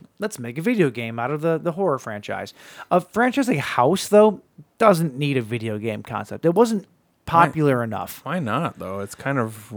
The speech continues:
Speaker 2: rife.
Speaker 1: kind of
Speaker 2: it's,
Speaker 1: the
Speaker 2: it's rife with material that would make for an interesting
Speaker 1: But
Speaker 2: horror
Speaker 1: nobody
Speaker 2: video
Speaker 1: knows
Speaker 2: game.
Speaker 1: what it is. That's the thing. Like, I, it, it seems very strange to me they'd be making a video game
Speaker 2: But
Speaker 1: out
Speaker 2: it's,
Speaker 1: of House.
Speaker 2: they're making a new movie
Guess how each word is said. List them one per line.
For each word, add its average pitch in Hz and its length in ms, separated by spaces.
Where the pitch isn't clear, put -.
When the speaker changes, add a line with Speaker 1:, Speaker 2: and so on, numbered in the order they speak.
Speaker 2:
rife. 123 120
Speaker 1:
kind 254 140
of 190 200
Speaker 2:
it's, 120 180
Speaker 1:
the - 180
Speaker 2:
it's 110 220
rife 113 340
with 120 140
material 120 760
that 95 220
would 98 260
make 104 380
for 101 220
an 104 100
interesting 107 580
Speaker 1:
But - 80
Speaker 2:
horror 208 120
Speaker 1:
nobody 233 420
Speaker 2:
video 175 260
Speaker 1:
knows 180 160
Speaker 2:
game. 156 120
Speaker 1:
what 147 100
it 120 160
is. 123 560
That's 196 280
the 147 120
thing. 139 480
Like, 135 100
I, 151 100
it, 185 160
it 175 140
seems 208 320
very 175 280
strange 147 540
to - 100
me 127 120
they'd 123 180
be 123 100
making 123 360
a 113 80
video 135 340
game 147 140
Speaker 2:
But 139 100
Speaker 1:
out 123 120
Speaker 2:
it's, 113 120
Speaker 1:
of - 60
House. 120 120
Speaker 2:
they're 123 140
making 123 420
a 110 60
new 123 340
movie 95 560